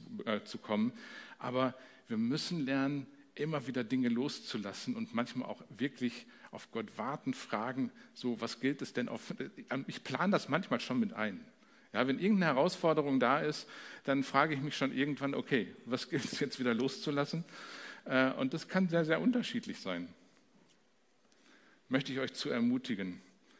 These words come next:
damit mal zu Gott zu gehen in den Bereichen, wo ihr denkt, ich weiß nicht weiter.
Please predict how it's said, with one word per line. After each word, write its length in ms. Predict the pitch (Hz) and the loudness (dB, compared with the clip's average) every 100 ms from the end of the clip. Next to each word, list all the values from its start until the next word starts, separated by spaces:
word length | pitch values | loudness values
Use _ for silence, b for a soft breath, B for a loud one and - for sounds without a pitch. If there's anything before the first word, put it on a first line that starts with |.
| b b _ | b b _
damit 320 | 139 123 120 | 2 2 4
mal 320 | 110 107 107 - - | 2 2 -2 -6 -10
zu 160 | - | -8
Gott 220 | 107 120 | 0 0
zu 160 | - 113 | 0 -6
gehen 240 | 104 110 | 0 2
in 140 | 113 101 | 2 2
den 220 | 117 120 | 2 2
Bereichen, 540 | 107 104 107 - 110 | 0 0 -2 0 -4
wo 100 | 101 | -2
ihr 120 | 110 107 | -4 -4
denkt, 380 | 110 101 - - | -4 -4 -8 -10
ich 180 | 123 - | -8 -4
weiß 220 | 98 - | -4 -4
nicht 140 | 95 | -8
weiter. 300 | 92 85 - | -6 -8 -8